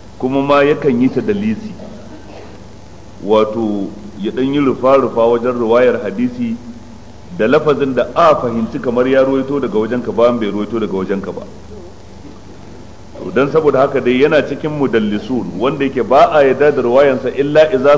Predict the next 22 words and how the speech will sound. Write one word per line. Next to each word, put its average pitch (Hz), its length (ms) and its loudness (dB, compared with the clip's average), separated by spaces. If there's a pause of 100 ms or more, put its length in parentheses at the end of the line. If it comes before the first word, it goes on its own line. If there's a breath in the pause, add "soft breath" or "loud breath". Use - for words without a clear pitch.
(120)
sarraha 127 500 2
bit 120 160 -4 (160)
hadisi, 101 320 -8 (240)
sai 139 160 -4
in 147 80 -6
ya 143 160 2
ce 147 100 -2
haddathana 107 600 -2 (400)
to 104 100 -6
sai 127 180 0
a 107 60 -2
karba, 95 320 -6 (400)
ko 135 240 4
akhbarani 117 640 2 (320)
ko 131 240 4
akhbarana, 113 640 2
haddathani 135 640 -2
ko 139 180 4
haddathana 123 480 0
za 123 160 2
a 98 80 -4
karba. 87 300 -8